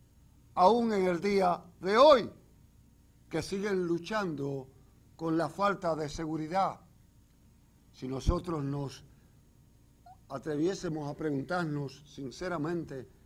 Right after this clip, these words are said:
la seguridad de la aceptación, la seguridad del compañerismo, la seguridad del futuro, encontraríamos cantidad de posiciones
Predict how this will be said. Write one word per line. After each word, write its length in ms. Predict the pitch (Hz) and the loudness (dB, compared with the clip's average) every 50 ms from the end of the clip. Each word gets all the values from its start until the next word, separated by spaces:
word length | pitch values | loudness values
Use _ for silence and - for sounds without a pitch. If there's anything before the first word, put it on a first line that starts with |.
| - - - - - - - - _ - - - - - - - - - | -20 -20 -20 -20 -20 -20 -20 -20 _ -20 -20 -20 -20 -20 -20 -20 -12 -6
la 140 | 147 143 | -4 -4
seguridad 540 | 139 - 160 151 139 131 143 143 156 165 170 | -4 -4 -4 -4 -4 -4 -2 0 0 0 0
de 80 | 165 156 | 0 -4
la 160 | 151 143 131 | -4 -6 -6
aceptación, 1120 | 120 - - 143 123 - - 147 113 - - - 135 147 165 175 175 175 170 165 170 165 - - - - - - - - - - - - - - - - - - - - - - | -8 -12 -14 -14 -14 -14 -14 -16 -16 -14 -12 -8 -6 -4 -2 -2 -2 -2 -4 -6 -8 -12 -18 -20 -20 -20 -20 -20 -20 -20 -20 -20 -20 -20 -20 -20 -20 -20 -20 -20 -20 -20 -20 -14
la 160 | - 139 139 135 | -10 -10 -8 -8
seguridad 580 | - 151 143 139 135 135 135 139 156 160 165 | -8 -8 -8 -6 -6 -6 -6 -4 -4 -4 -4
del 160 | 156 147 127 | -4 -6 -8
compañerismo, 1120 | - 151 135 127 127 143 135 127 127 127 120 143 170 175 175 - 160 156 156 156 151 135 - - - - - - - - - - - - - - - | -8 -10 -10 -10 -10 -10 -10 -8 -8 -6 -4 -2 -4 -4 -4 -8 -8 -6 -6 -6 -8 -10 -12 -18 -20 -20 -20 -20 -20 -20 -20 -20 -20 -20 -20 -18 -10
la 140 | 147 143 143 | -8 -8 -8
seguridad 420 | - 151 143 123 123 143 147 151 | -6 -6 -6 -4 -4 -4 -4 -4
del 140 | 147 123 117 | -4 -6 -6
futuro, 760 | - 123 131 - - 208 262 269 247 240 233 220 220 - - - - - - - - - - - - - - - - - - - _ - - - | -8 -10 -10 -4 -2 -2 0 2 4 6 6 4 2 -2 -12 -20 -20 -20 -20 -20 -20 -20 -20 -20 -20 -20 -20 -20 -20 -20 -20 -20 _ -20 -20 -18
encontraríamos 800 | - 123 110 135 135 117 - 143 135 139 165 180 180 175 160 - | -16 -14 -10 -10 -10 -10 -8 -8 -6 -4 -4 -4 -4 -6 -8 -10
cantidad 640 | - 165 156 147 143 - 147 139 139 151 170 180 180 | -10 -8 -6 -6 -6 -6 -8 -8 -6 -6 -6 -6 -6
de 80 | 180 | -6
posiciones 920 | 175 180 170 - 180 170 - - 165 147 135 120 110 98 - - - - | -8 -8 -10 -10 -12 -14 -8 -6 -4 -4 -4 -6 -8 -10 -12 -10 -10 -10